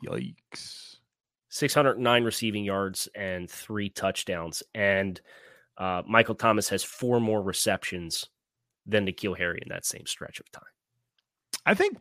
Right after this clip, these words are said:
Speaker 1: Pete Carmichael deserves maybe a few flowers here,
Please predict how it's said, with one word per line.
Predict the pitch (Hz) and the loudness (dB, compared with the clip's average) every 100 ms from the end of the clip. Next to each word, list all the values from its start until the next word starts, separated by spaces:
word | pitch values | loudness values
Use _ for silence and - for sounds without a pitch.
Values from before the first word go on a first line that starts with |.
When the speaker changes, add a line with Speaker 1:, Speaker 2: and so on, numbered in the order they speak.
| - | 2
Speaker 1:
Pete | 214 247 | 4 4
Carmichael | - 170 170 139 131 127 | 4 6 8 6 4 2
deserves | 113 123 135 131 120 - - _ _ | 2 0 4 4 4 -4 -10 _ _
maybe | 147 160 143 135 120 - - | -2 2 4 6 4 0 -4
a | 120 | -4
few | - 156 147 135 | -2 4 6 6
flowers | - 123 123 131 147 | 4 6 6 6 4
here, | 175 220 | 2 2